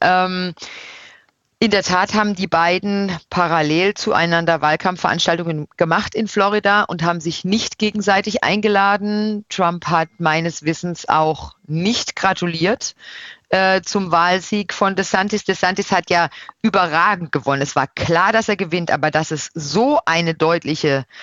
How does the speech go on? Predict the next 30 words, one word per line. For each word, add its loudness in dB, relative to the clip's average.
Zustimmung 0
für -4
ihn -2
geben 0
würde, 0
das 0
hat, 0
das 0
hat 0
viele 2
überrascht. 0
Das -2
hat 0
ihn -2
ja 2
dann 0
auch 0
selbst -2
zu -6
der 2
Aussage -2
hingerissen, -2
wir 0
haben -2
die -6
politische -2
Landkarte 0
neu -4
geschrieben. -6
Und 0